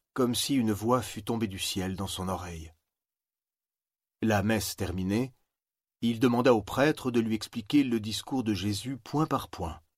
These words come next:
et à mesure que s'éclairait le sens de ces phrases brèves et décisives, il se sentit enveloppé de joie.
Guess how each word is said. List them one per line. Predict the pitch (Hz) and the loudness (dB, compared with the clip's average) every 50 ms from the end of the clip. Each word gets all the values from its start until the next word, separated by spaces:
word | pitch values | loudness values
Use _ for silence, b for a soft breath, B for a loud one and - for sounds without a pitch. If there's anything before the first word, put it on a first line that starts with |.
| _ _ _ _ _ _ _ _ _ - | _ _ _ _ _ _ _ _ _ 2
et | 123 120 120 117 | 6 6 6 6
à | 113 | 6
mesure | 117 123 123 113 117 151 165 156 - | 4 2 0 0 2 4 4 4 2
que | - 117 | 0 -4
s'éclairait | 101 - - 107 - 117 117 117 135 123 | -2 -2 -2 -2 0 0 2 2 2 2
le | 104 90 | 2 2
sens | - - - 151 143 147 139 107 90 | 0 0 0 2 0 0 0 -2 -2
de | 90 104 | -2 -2
ces | 95 - - 107 | -2 -2 -4 -4
phrases | - - - 101 98 95 87 90 | -6 -2 0 0 0 0 -2 -4
brèves | 87 95 101 120 131 123 98 95 | -6 -4 -2 0 0 0 0 -2
et | 92 | -2
décisives, | 82 90 80 - - 98 82 82 92 98 113 117 117 143 - _ _ _ _ _ _ _ _ _ _ _ _ _ - | -4 -4 -6 -6 -6 -6 -6 -6 -6 -6 -6 -6 -6 -10 -14 _ _ _ _ _ _ _ _ _ _ _ _ _ -2
il | 127 120 | 0 0
se | - - 127 | 0 -2 -4
sentit | - - 123 107 - 123 113 - | -2 -2 -2 -2 -2 -4 -2 -2
enveloppé | 98 90 95 87 82 92 90 | -2 -2 -2 -2 -4 -4 -6
de | 85 95 | -6 -8
joie. | 90 - 85 73 - - - - | -10 -10 -10 -12 -12 -14 -18 -20